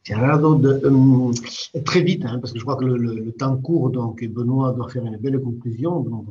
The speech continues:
je vais laisser l'espace. Moi, déjà, sur le rapport, merci d'abord, d'abord aux auteurs du, du rapport, mais, euh, voilà, donc, le, juste deux, deux, deux mots sur la question, donc, de, de, de, des clauses miroirs, parce que les clauses miroirs, vous, vous,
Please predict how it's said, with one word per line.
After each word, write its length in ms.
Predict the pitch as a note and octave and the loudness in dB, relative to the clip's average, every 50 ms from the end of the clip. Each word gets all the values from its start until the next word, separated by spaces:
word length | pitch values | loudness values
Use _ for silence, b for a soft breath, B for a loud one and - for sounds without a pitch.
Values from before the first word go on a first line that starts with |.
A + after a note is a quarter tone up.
| G2 - _ | -18 -18 _
je 60 | A2 | -10
vais 60 | A#2 | -10
laisser 200 | A2 - - A#2+ | -10 -8 -10 -10
l'espace. 640 | A2 A2 G#2+ G#2+ G#2+ G#2+ A2 - - - F#3 E3+ F3+ B B B B B B B B _ | -8 -8 -10 -10 -12 -14 -16 -10 -6 -6 -6 -4 -6 B B B B B B B B _
Moi, 120 | - D#3+ E3 | 2 4 4
déjà, 200 | D3+ - F#3+ F3 | 6 4 4 4
sur 120 | - D#3 | 6 6
le 60 | D#3+ | 6
rapport, 400 | D#3 C#3 - - D#3 D#3 C#3 B2 | 6 4 4 4 4 4 4 4
merci 320 | C3 D#3 D3 D3+ - - F3 | 4 2 2 0 0 0 0
d'abord, 420 | D3 - - D3+ B2+ A#2 B2+ B2+ | 0 0 0 0 0 0 0 0
d'abord 320 | A2+ B2+ B2+ C3+ D#3 C3+ B2 | 0 0 0 0 2 2 0
aux 120 | B2+ A#2 | 0 0
auteurs 260 | B2 A#2 B2+ B2+ A#2+ | -2 -4 -4 -6 -6
du, 120 | A2+ A#2+ A#2 | -6 -6 -6
du 280 | A#2 A2 G#2+ - A#2 | -8 -10 -10 -10 -8
rapport, 440 | - - A#2 - E3 F#3 F3 - - | -8 -8 -6 -4 -2 -2 -2 -2 -2
mais, 340 | A#2+ B2 A#2+ A#2+ A#2+ A#2+ A#2 - _ B B B B B B B B B B B _ - | -2 0 0 0 0 -2 -2 -8 _ B B B B B B B B B B B _ 0
euh, 720 | C3+ C3 B2+ B2 A#2+ A#2 A#2 A2+ A2 A2 A2 A2 A2+ A2 | 4 4 4 4 4 0 0 -2 -2 -4 -4 -6 -6 -6
voilà, 300 | G#2 A#2+ C3+ E3 E3 D#3 | -4 0 2 2 4 4
donc, 260 | - C3 A#2+ A#2+ A#2+ | 2 0 -2 -2 -4
le, 300 | C#3 C#3+ C#3 C#3 C#3+ C#3+ D#3+ | -2 -2 -2 -2 -4 -6 -6
juste 400 | D3+ - - F3+ G3 G3 - E3 | -4 -2 0 0 -2 0 0 0
deux, 220 | D3 - D3 D3 | 0 0 0 -2
deux, 180 | D3+ D3 E3+ F3+ | 0 0 0 0
deux 200 | F3+ D3 F3+ F3+ | 2 4 4 4
mots 260 | F3+ F#3+ G#3 G#3 F#3+ | 4 2 2 2 0
sur 160 | - - D3 | 0 -2 -4
la 80 | D3 C#3 | -4 -4
question, 420 | - C#3+ C3 - - - F#3 F3 | -4 -8 -10 -12 -6 -2 -2 -2
donc, 240 | D#3+ C#3 C#3+ C3 B2+ | 0 -2 -2 -4 -2
de, 120 | C3 C#3 C3 | -2 -4 -4
de, 240 | A2 - C3 B2+ | -4 -6 -8 -8
de, 140 | A2+ G#2+ B2+ | -8 -10 -12
des 140 | A#2 B2+ A#2+ | -12 -12 -6
clauses 220 | - E3+ D#3 C3 | -4 -2 -2 0
miroirs, 560 | C#3+ D3+ C#3+ C#3 - B2+ C#3 C3+ C3+ C3 - - | 0 0 -2 -2 -2 -2 -2 -2 -2 -4 -6 -10
parce 100 | - - | -14 -12
que 60 | C#3 | -12
les 60 | C3+ | -6
clauses 140 | C3 F3+ D3+ | -4 -2 -2
miroirs, 280 | D#3 D#3 D#3+ F#3+ G3 - | 0 2 2 2 2 0
vous, 160 | D#3+ E3 D#3+ | -2 -4 -6
vous, 480 | C3 C3 D#3+ E3 D3 C3+ C3 C3+ - | -6 -4 -4 -4 -4 -4 -8 -10 -14